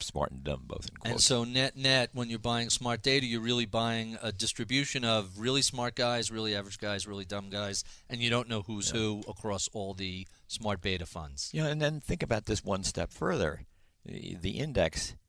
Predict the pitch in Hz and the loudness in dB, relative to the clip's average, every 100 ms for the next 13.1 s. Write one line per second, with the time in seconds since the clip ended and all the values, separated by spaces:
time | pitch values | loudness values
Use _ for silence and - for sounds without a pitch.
0 | _ _ _ - - 117 110 92 80 82 | _ _ _ -4 0 2 2 0 0 0
1 | 90 90 80 76 69 71 73 71 - 73 | 2 0 2 0 0 -2 -2 -2 -4 -2
2 | 67 87 87 76 73 73 73 69 67 67 | 0 2 2 4 2 0 -2 -2 -2 -2
3 | - - - 71 - 95 80 71 76 85 | -4 -14 -16 -4 -2 0 -2 -2 0 2
4 | 80 - 76 67 71 71 - - - 71 | 0 0 0 2 2 0 -2 -16 -4 -2
5 | 64 - 73 67 64 62 62 60 - - | 0 0 0 0 -2 -4 -6 -8 -12 -10
6 | - - 50 50 50 - _ - _ - | -6 -6 -6 -10 -12 -20 _ -20 _ -20
7 | - - - 76 73 73 71 - 90 - | -20 -18 -6 4 6 6 2 2 2 2
8 | - - _ _ - 82 - 69 67 - | -6 -10 _ _ 0 0 2 -8 -6 0
9 | 82 73 60 50 - - _ - 120 101 | 2 2 0 -6 -14 -20 _ -14 -12 -8
10 | 82 65 - 80 - - 62 60 - 58 | -6 -4 2 2 2 -8 -4 -4 -4 -4
11 | 50 - - _ _ _ - 67 67 64 | -6 -10 -20 _ _ _ -6 -2 0 -2
12 | - _ _ - - 92 92 90 85 85 | -6 _ _ -10 0 4 4 6 6 6
13 | 110 | -2